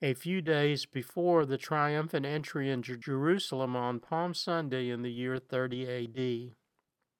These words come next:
The location is the village of Bethany, which was about two miles southeast of Jerusalem on the eastern slope of the Mount of Olives.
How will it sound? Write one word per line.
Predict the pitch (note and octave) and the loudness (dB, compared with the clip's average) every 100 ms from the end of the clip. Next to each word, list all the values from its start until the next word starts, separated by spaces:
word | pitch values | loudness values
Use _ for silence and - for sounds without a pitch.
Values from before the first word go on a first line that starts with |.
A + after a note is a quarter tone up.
| _ _ _ _ _ - - - | _ _ _ _ _ -20 -20 -6
The | D#3+ C#3+ | 0 4
location | C3+ B2+ - - D#3+ D#3+ - F#3+ | 6 4 2 4 4 4 0 0
is | D#3 B2+ | 0 -2
the | D3 | -4
village | B2 D#3 E3 D3 | 0 2 2 0
of | D#3 C3+ | -4 -4
Bethany, | C#3+ F3 - C3+ A2 G#2 _ _ _ _ _ _ - | 0 0 0 -4 -4 -10 _ _ _ _ _ _ -2
which | C3 - | -2 0
was | B2+ A2 | -2 0
about | B2 B2+ B2 - | 2 4 4 0
two | E3 | -4
miles | D3+ C#3 C3+ C#3 - | 0 2 2 2 0
southeast | E3 C#3+ C#3 E3 D#3+ - | 0 2 2 0 -2 -4
of | C#3+ | -6
Jerusalem | B2 D3 D3+ F#3 F3+ C#3+ C3 A#2+ | -4 -4 2 2 0 -2 -2 -2
on | A#2 A#2+ | -2 -2
the | A#2+ C3+ | -4 -4
eastern | D#3+ - - D3+ C3+ | -4 -4 -4 -6 -4
slope | - - E3+ D3+ A#2+ | -8 -4 0 0 -2
of | A#2+ | -4
the | A#2 | -4
Mount | B2 B2+ B2 | -2 0 0
of | A#2 | 0
Olives. | B2 B2+ B2+ B2 A#2+ - | 0 2 0 -4 -8 -14